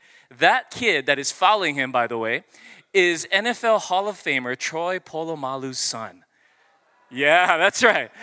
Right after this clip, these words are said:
My Asian boy hit a three on an N F L Hall of Famer's son. <laughs> Yeah, thank you. Yes, thank you. Some of you feel that with me. Um, I'm probably never gonna have an advantage over an N F L Hall of Famer ever again.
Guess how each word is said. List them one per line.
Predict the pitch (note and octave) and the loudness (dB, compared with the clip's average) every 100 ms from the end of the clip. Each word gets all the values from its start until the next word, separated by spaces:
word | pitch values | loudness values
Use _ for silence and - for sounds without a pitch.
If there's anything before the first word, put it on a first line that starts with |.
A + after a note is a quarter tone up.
| - - - C#3+ - | -18 -20 -16 -14 -14
My | - C#3+ F3+ F#3+ A3+ C4+ C#4 B3+ | -12 -4 4 4 4 2 0 0
Asian | A3+ A#3+ G3+ B3+ A#3+ | 0 2 0 -2 2
boy | A#3+ A3 F#3+ E3+ | 4 4 2 2
hit | G#3 G3+ | 2 2
a | G3+ | -2
three | - B3 B3 A#3 F#3 E3+ | 0 2 4 4 2 2
on | F3+ E3+ | 2 2
an | F3+ | 2
N | G3+ G3+ | 2 2
F | G#3+ | 2
L | G#3+ F3+ | 2 4
Hall | E3+ F3+ | 4 4
of | F#3 | 0
Famer's | F3+ F3+ F3 F3 | 2 0 2 -2
son. | - F#3 D#3+ A2+ G2 _ _ - - - - - - - - - - - - - - - | 0 2 2 0 -10 _ _ -20 -20 -20 -20 -20 -20 -20 -20 -20 -20 -20 -20 -20 -12 -2
<laughs> | - A3 | 2 2
Yeah, | F#3 A#3+ | 4 4
thank | A#3+ A#3 - | 4 2 2
you. | D3 | 2
Yes, | F#3 C#3+ - | 4 2 2
thank | E3+ D3 | 0 0
you. | G#2+ - - - - - _ | -4 -12 -20 -20 -20 -20 _
Some | - E3 | -4 0
of | F#3 E3+ | 0 0
you | E3+ D#3+ C#3 | -4 -6 -10
feel | - F#3 | -2 0
that | D#3+ B2 - | 2 0 -2
with | C3+ B2 | -8 -8
me. | A2 - - - | -12 -14 -20 -2
Um, | C#3+ B2+ A2 _ _ _ - | 0 0 -6 _ _ _ 2
I'm | G3 | 2
probably | A3+ C4+ B3 | 4 0 2
never | A3+ G3+ | 0 0
gonna | F#3+ | 2
have | E3+ D#3+ | 0 0
an | |
advantage | D#3+ D3 D3 D3 | -2 0 0 0
over | D3+ C3+ | -2 -2
an | |
N | C#3 | -2
F | C#3 | -2
L | C#3 | -2
Hall | C3+ | 0
of | C3+ | 0
Famer | C#3 D3 | -2 -2
ever | D#3+ E3 G3 | 0 0 0
again. | D#3 D3 D#3+ G3 | 2 0 0 -8